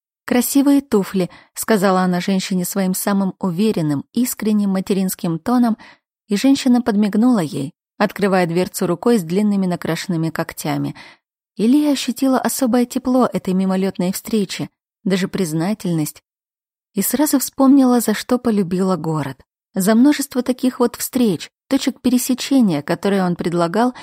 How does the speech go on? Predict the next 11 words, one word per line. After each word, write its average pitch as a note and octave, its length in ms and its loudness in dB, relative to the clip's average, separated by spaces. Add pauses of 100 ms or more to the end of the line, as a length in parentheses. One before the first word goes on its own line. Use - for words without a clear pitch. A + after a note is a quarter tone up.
(340)
широко B3 400 2
распахивая A3+ 600 0
глаза F#3+ 380 0
и - 140 -4
ладони G3 520 2
и - 140 -4
не F#3 140 0
прося D#3+ 360 -6
ничего F3 400 -4
взамен. C#3+ 480 -4 (1300)
«Мам!» C#4+ 380 4